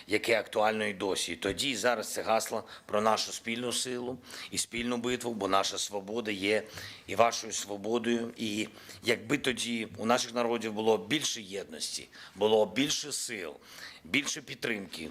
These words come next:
уся подальша історія могла би стати зовсім іншою. Коли народи виграють битву за свободу,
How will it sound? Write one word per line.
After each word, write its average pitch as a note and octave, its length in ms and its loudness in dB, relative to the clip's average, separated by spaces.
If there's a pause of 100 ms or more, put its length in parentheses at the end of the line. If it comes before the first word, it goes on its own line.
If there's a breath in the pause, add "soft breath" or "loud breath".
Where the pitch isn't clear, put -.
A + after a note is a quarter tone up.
(160)
уся A#2+ 320 0
подальша A2 460 0
історія A2+ 360 0
могла G#2 300 4
би G2 100 -4
стати A2 380 2 (540 loud breath)
зовсім A#2 540 -2 (400 loud breath)
іншою. G2+ 520 0 (100)
Коли A#2+ 240 4
народи B2+ 500 4 (240)
виграють A2+ 640 2
битву A#2 340 2
за B2+ 200 2
свободу, B2+ 640 -2